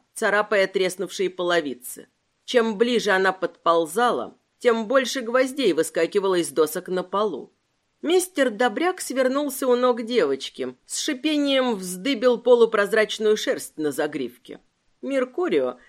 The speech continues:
быстрее, чем стоило бы ожидать от такого старика, юркнул в другую часть комнаты, подняв руки над головой в знак капитуляции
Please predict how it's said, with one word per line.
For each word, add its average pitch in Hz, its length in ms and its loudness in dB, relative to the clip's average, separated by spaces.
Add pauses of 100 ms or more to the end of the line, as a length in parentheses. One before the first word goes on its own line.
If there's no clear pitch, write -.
(180)
быстрее, 262 480 4
чем 196 200 -2
стоило 190 420 6
бы 160 160 4
ожидать 170 440 2
от 160 200 -6
такого 165 360 0
старика, 190 600 -2 (160)
юркнул 311 560 2
в 202 80 -4
другую 226 360 4
часть 202 420 0
комнаты, 131 760 -2
подняв 262 480 0
руки 233 300 -2
над 220 200 2
головой 208 640 4
в 165 80 -8
знак 175 360 -2
капитуляции 196 960 -2